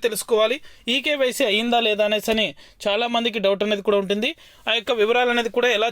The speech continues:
చెక్ చేసుకోవాలనే దానిపైన ఈ వీడియోలో ప్రతి ఒక్కరికి కూడా తెలియజేస్తాను. వీడియోలోకి వెళ్ళే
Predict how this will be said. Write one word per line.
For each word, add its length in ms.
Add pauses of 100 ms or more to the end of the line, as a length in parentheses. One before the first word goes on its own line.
చెక్ 220
చేసుకోవాలనే 540
దానిపైన 360 (440)
ఈ 120
వీడియోలో 360
ప్రతి 280
ఒక్కరికి 400
కూడా 200
తెలియజేస్తాను. 640 (500)
వీడియోలోకి 360
వెళ్ళే 160